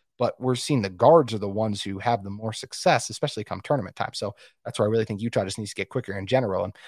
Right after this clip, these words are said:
obviously first, Utah just needs to get back to being a really good basketball program before they can even look at the tournament and all those things too. But, um, so really, just really effective inside the three-point line, but can also, he can step into threes. He can knock them down off the dribble, create his own shot. Just got a good feel for the game overall.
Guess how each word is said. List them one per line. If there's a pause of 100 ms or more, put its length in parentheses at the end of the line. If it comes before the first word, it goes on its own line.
(140)
obviously
first,
Utah
just (220)
needs
to
get
back
to
being
a
really
good
basketball
program
before
they
can
even
look
at
the
tournament
and
all
those
things
too.
But,
um, (400)
so
really, (200)
just (100)
really
effective
inside
the
three-point
line,
but
can
also, (220)
he
can
step
into
threes.
He
can
knock
them
down
off
the
dribble,
create
his
own
shot.
Just
got
a
good
feel
for
the
game
overall.